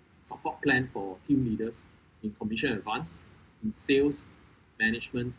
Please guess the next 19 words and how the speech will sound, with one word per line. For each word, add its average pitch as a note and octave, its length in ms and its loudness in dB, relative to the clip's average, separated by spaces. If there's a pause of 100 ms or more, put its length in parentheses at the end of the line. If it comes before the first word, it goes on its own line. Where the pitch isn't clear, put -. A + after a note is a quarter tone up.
and G2+ 160 -8
loyalty G#2 280 -12
growth G2+ 220 -10 (200)
dividends. - 380 -16 (680)
So C#3+ 200 0
only F#3 200 4
one F3 220 2
point A2+ 260 -4
eight D3 180 0
million B2 400 -2 (100)
has - 180 -6
been, - 180 -20 (680)
uh, - 1400 -10
over F3 160 6
one F3 180 0
point - 240 -12
eight C3 180 0
millions A#2+ 460 -4
have - 80 -20